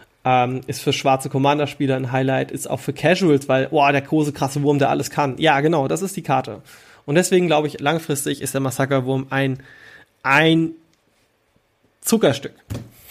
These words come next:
Kommen wir zu meiner persönlichen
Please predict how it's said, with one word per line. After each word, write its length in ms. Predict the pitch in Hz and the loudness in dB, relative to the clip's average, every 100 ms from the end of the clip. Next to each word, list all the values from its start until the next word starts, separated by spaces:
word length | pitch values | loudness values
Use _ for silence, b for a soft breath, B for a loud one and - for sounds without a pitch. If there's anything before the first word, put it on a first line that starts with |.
| - - _ _ _ B B B B B B _ _ | -16 -16 _ _ _ B B B B B B _ _
Kommen 480 | - 226 320 311 240 | 2 4 4 4 2
wir 500 | 247 247 247 240 - | 4 4 2 -2 -8
zu 720 | - - 185 185 185 190 185 - | -16 -10 -4 0 2 0 0 -6
meiner 640 | 151 143 147 160 202 208 208 | -4 2 2 4 2 2 -2
persönlichen 1160 | 208 196 151 143 160 180 185 - 170 160 160 | -2 -2 0 0 0 0 -2 -4 -4 -2 -4